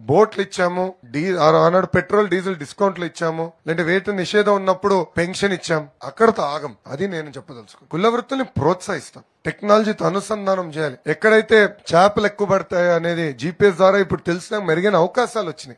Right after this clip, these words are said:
ఆ టెక్నాలజీతో అనుసంధానం చేద్దాం, ఒక సొసైటీ ఫామ్ చేద్దాం, స్టీమర్లతో చేయొచ్చు. టెక్నాలజీ, మెరుగైన టెక్నాలజీ తీసుకొస్తే మీకు కూడా ఎక్కువ సంపాదించడానికి అవకాశం ఉంటుంది.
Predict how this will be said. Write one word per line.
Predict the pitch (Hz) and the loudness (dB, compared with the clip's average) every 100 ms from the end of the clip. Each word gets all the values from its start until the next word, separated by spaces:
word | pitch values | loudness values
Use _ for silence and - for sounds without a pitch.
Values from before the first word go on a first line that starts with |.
| - | -6
ఆ | 160 | -6
టెక్నాలజీతో | - 175 233 254 262 254 | -4 0 4 4 4 0
అనుసంధానం | 240 262 254 254 254 | 0 -6 -6 -6 -10
చేద్దాం, | 247 240 _ | -12 -18 _
ఒక | - - | -18 -10
సొసైటీ | 147 202 220 254 | -6 -2 -4 -4
ఫామ్ | 226 233 226 | -6 -6 -4
చేద్దాం, | 233 226 | -4 -4
స్టీమర్లతో | 196 - 135 190 233 226 202 | -8 -14 -10 -6 -6 -6 -8
చేయొచ్చు. | 214 208 214 - - | -6 -4 -4 -8 -16
టెక్నాలజీ, | 165 233 262 277 285 | -10 2 4 4 4
మెరుగైన | 233 208 240 269 | 2 4 6 4
టెక్నాలజీ | 269 208 202 214 196 | 4 0 -6 -6 -6
తీసుకొస్తే | 170 180 - 180 - 233 - - | -8 -10 -8 -10 -6 -8 -8 -16
మీకు | 127 143 208 | -6 -2 -2
కూడా | 226 240 233 196 - - | 2 4 4 2 -2 -12
ఎక్కువ | 151 - 226 | -8 2 2
సంపాదించడానికి | - 175 175 180 180 139 | 2 -4 -4 -6 -6 -2
అవకాశం | 139 - 220 208 202 | -2 0 -2 -4 -10
ఉంటుంది. | 185 180 202 220 | -10 -10 -10 -8